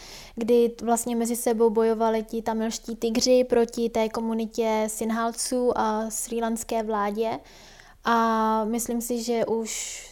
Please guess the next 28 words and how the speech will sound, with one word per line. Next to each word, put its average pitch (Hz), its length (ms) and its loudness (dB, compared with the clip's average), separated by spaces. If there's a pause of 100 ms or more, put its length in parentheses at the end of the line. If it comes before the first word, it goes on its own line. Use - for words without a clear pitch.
teďko 226 840 -2 (320)
to 220 280 0
úplně 226 380 -2
vyšumělo. 226 580 0
Vlastně 233 540 -2
na 233 120 4
Srí 240 200 -2
Lance 240 220 2
teďko 233 360 0 (360)
nedávný, 220 600 0
že 226 120 -2
jo, 214 240 0 (320)
konflikt, 233 520 0
který 233 240 0
byl, 214 240 0
tak 214 200 -4
byl, 208 420 0
eh, 214 160 0
velikonoční 226 640 -2
teroristický 240 720 -6
útok - 420 -4
a 233 80 0
ten 233 300 0
tam 226 280 -2
teďko 220 380 -2
ovlivnil 220 500 -2
docela 220 300 -4
hodně 220 420 -6